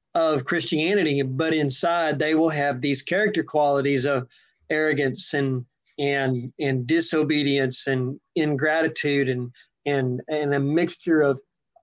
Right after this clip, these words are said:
of the unclean things of the world into their hearts and lives. Um, y-, you know, irreconcilable. So many of these things, you don't need to read back through them all, but his response, his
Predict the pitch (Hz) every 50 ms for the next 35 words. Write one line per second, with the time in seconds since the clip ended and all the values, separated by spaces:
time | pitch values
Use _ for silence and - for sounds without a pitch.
0 | _ _ - 156 185 175 143 156 156 165 170 165 170 175 165 - 185 175 160 156
1 | 151 139 127 180 170 165 165 147 143 139 135 143 135 123 139 151 160 180 175 156
2 | 147 135 143 139 143 135 135 131 123 143 156 156 151 - - - 143 135 135 143
3 | 151 160 170 175 165 - - - - - - - _ _ _ _ _ _ - 151
4 | 143 143 139 135 131 127 123 120 120 120 - - _ _ _ _ _ _ _ _
5 | _ _ _ _ _ _ _ _ 214 180 - - 202 185 160 147 143 - - 190
6 | 170 180 180 180 170 165 165 156 147 131 - - 175 175 175 165 156 143 139 131
7 | - 190 185 180 170 156 151 135 127 - 170 165 160 147 127 151 151 - - 165
8 | 175 165 165 165 160 151 147 139 131 135 156 156 143 135 147 143 131 - - -
9 | 185 240 240 196 156 139 135 131 131 127 123 170 185 202 185 151 - - _ _
10 | _ _ _ _ _ _ - 175 175 165 156 - _ 151 147 135 - - - 214
11 | 226 202 175 147 170 175 165 -